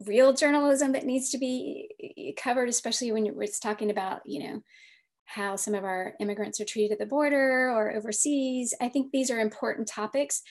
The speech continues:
and how they navigate their own health and wellness is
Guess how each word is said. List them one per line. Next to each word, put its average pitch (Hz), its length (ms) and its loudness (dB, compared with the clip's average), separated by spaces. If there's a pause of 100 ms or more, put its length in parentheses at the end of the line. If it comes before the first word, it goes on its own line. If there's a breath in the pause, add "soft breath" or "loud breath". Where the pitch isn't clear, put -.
(340 loud breath)
and 214 120 4
how 233 300 0
they 208 360 4
navigate 202 680 0
their 196 140 -4
own 196 180 -2
health 214 260 -6
and 262 120 -4
wellness 277 640 0
is 190 420 -2